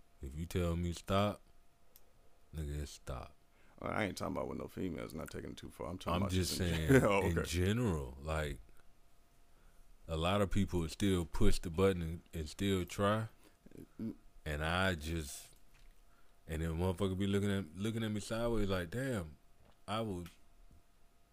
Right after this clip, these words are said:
Speaker 1: being sarcastic." No, you can't do that.
Speaker 2: Mm, yeah, you
Speaker 1: You can't do that.
Speaker 2: 'cause everybody's sensitivity is different.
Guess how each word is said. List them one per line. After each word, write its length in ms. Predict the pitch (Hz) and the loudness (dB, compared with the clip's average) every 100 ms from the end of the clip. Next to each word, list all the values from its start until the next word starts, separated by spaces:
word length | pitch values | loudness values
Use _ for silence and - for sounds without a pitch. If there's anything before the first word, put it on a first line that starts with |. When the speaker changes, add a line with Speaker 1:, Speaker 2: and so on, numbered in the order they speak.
| - - - | -20 -20 -12
Speaker 1:
being 240 | 82 85 110 | -6 -2 -2
sarcastic." 560 | - 110 - 120 110 85 | 0 -2 0 -2 -2 -2
No, 520 | 87 92 107 117 120 | -2 0 0 0 0
you 120 | 113 | -2
can't 260 | - 117 117 | -2 0 2
do 120 | 143 | 4
that. 180 | 92 - | 2 2
Speaker 2:
Mm, 320 | 110 107 104 | 0 2 2
yeah, 240 | 98 98 92 | 4 4 2
you 220 | 87 82 | -2 -6
Speaker 1:
You 680 | - - - - - - - | -2 0 0 -2 -2 -6 -2
can't 300 | - 101 107 | 2 2 2
do 160 | 120 120 | 2 6
that. 100 | 95 | 6
Speaker 2:
'cause 140 | 92 | 6
everybody's 480 | 104 110 107 107 98 | 8 8 10 8 8
sensitivity 580 | 110 98 82 110 101 85 | 4 2 2 2 4 2
is 80 | 87 | -2
different. 380 | 85 85 80 | -2 -4 -6